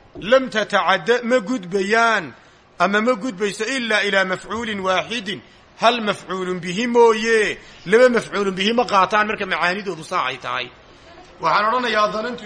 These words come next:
Zaydan, Zayd baan tuhmaystay. Bimacnaa itahamtuhu.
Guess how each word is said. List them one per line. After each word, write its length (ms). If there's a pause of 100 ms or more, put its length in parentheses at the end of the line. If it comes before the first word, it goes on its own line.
Zaydan, 380
Zayd 260
baan 200
tuhmaystay. 600 (720)
Bimacnaa 460
itahamtuhu. 680